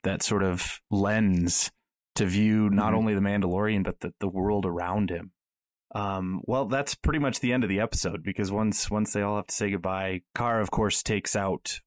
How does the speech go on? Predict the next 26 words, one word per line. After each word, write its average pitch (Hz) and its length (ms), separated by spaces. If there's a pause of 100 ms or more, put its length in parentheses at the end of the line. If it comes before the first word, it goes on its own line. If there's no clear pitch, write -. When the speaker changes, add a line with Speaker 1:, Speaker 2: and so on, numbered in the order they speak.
(160)
Speaker 1:
the, 95 300
the 98 60
bounty 92 280
hunter, 87 380
and, 90 420 (120)
and 90 340
the 90 60
Mandalorian 90 560
recognizes 85 640
that 82 180
he 95 460 (100)
can't 92 320
in 90 80
good 90 180
conscience 85 480
leave 82 220
Baby 82 260
Yoda 87 280 (140)
behind. 85 440 (640)
And 95 200
so 87 480
he 87 460 (320)
decides 95 420
to 95 80
take 90 280
him 87 340